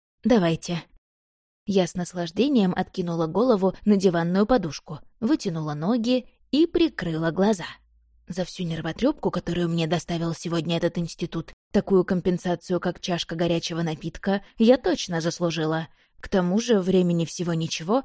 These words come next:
а меня уже клонит в сон. Я покосилась на часы. Они показывали половину второго. Насыщенный день, ничего не скажешь. "А вас как зовут?" — лениво спросила я, с трудом разлепив веки.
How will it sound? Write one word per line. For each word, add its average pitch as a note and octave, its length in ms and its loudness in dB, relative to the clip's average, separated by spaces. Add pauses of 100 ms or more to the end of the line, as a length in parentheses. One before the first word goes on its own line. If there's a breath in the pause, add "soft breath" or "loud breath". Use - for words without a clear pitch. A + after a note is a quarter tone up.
(140 soft breath)
а F#3+ 100 2
меня E3+ 280 2
уже E3+ 220 2
клонит F3 420 2
в - 60 -18
сон. C3+ 280 -18 (720)
Я F#3 280 0
покосилась G3+ 720 2
на A3 80 4
часы. D3 400 -6 (260)
Они G#3+ 240 6
показывали F#3+ 640 2
половину F#3+ 420 4
второго. F3+ 420 -2 (480)
Насыщенный A3 680 2
день, D#3 320 -4
ничего F#3+ 440 2
не E3 120 -2
скажешь. D#3 600 -8 (840)
"А A#3 120 4
вас F#3+ 200 4
как A3+ 180 2
зовут?" — B3 400 2 (360)
лениво F#3 420 2
спросила F3+ 540 0
я, E3+ 260 0
с - 100 -12
трудом F3 400 0
разлепив E3+ 480 0
веки. F3 460 -4